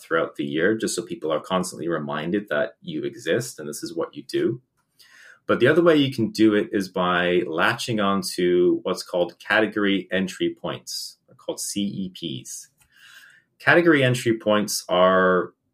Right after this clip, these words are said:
cues that category buyers use to access their memories when faced with the buying situation. That sounds very technical. <laughs> That's the technical definition. Basically, what it's saying is that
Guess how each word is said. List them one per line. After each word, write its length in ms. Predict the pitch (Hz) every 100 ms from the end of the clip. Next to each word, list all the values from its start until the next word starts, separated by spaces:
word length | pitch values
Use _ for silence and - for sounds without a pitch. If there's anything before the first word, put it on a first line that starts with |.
| _ _ _
cues 580 | - 139 143 156 165 -
that 240 | 127 -
category 540 | - 113 117 113 110 101
buyers 600 | 98 95 95 95 92 87
use 720 | 87 87 90 110 131 - - _ _ _ -
to 120 | -
access 500 | 101 - - 120 113
their 100 | 110
memories 680 | 98 98 98 95 98 95 -
when 200 | 92 90
faced 420 | 90 92 87 -
with 80 | 85
the 60 |
buying 320 | 82 82 82
situation. 840 | 85 67 - 80 78 73 - 62 65
That 140 | 85
sounds 380 | - 92 90 76
very 560 | - 87 82 80 78 - -
technical. 580 | 160 - - 165 165 - - 127 -
<laughs> 380 | - - - -
That's 200 | 123 123
the 80 | 127
technical 420 | 131 127 123 107
definition. 800 | 101 92 - 87 87 - 90 90 - - - _ _
Basically, 360 | - 170 190 190
what 180 | 156
it's 120 | 139 -
saying 300 | 123 120 117
is 160 | 104
that 320 | 104 101 -